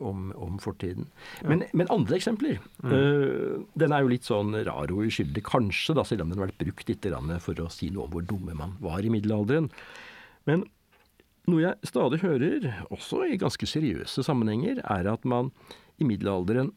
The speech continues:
Speaker 1: hadde forbud mot disseksjoner av mennesker. Og dette var en praksis som kirken gjennom middelalderen hadde vært veldig skeptiske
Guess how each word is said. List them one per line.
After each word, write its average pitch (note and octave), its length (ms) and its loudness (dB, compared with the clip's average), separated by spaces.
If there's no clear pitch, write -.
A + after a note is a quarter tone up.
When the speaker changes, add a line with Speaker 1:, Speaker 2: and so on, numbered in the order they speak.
Speaker 1:
hadde C3 360 0
forbud D3 840 -2
mot A2+ 240 0
disseksjoner - 1300 -2
av B2 160 2
mennesker. G2+ 560 0
Og - 140 -2
dette D3 180 -2
var G#2+ 160 2
en D#3 80 0
praksis - 800 -4
som C3 160 2
kirken C#3+ 640 -2
gjennom G#2 400 2
middelalderen F#2 680 0
hadde G2+ 260 -2
vært E2+ 240 -4
veldig G#2 400 0
skeptiske - 800 -6